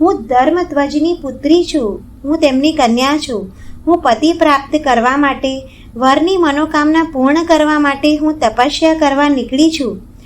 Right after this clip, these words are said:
તમને જોઈને હું તમારાથી આકર્ષિત થઈ ગઈ છું. કૃપા કરી તમે મને પત્નીના રૂપમાં સ્વીકાર કરો." આ વાત સાંભળી ગણેશજી બોલ્યા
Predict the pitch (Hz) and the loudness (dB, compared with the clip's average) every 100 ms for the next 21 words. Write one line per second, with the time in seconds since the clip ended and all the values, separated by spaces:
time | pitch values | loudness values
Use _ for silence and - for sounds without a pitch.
0 | - - - 285 302 359 392 330 302 302 | -20 -20 -2 2 4 2 2 2 2 2
1 | 339 339 330 277 240 254 285 294 339 349 | 0 -2 -2 0 2 2 2 0 -2 0
2 | 208 220 247 277 349 370 - 330 320 311 | 0 0 0 -2 -2 -4 2 2 4 0
3 | 311 247 196 - - - - - 285 285 | -2 -6 -8 -12 -20 -20 -10 0 0 4
4 | 349 381 330 302 330 320 262 277 294 269 | 2 4 2 2 0 0 0 2 2 0
5 | 277 269 262 - - - 262 277 302 349 | 0 -4 -8 -16 -6 0 0 2 2 2
6 | 359 311 - 269 330 - 254 - 233 294 | 2 0 0 0 0 -2 -10 0 0 2
7 | 285 220 185 - - - - - - - | -2 -4 -4 -8 -20 -20 -20 -20 -10 0
8 | 311 359 370 370 - 294 277 302 311 254 | 2 4 2 0 0 0 2 0 2 0
9 | 254 285 302 277 214 214 240 247 | 0 0 -2 0 0 0 0 -2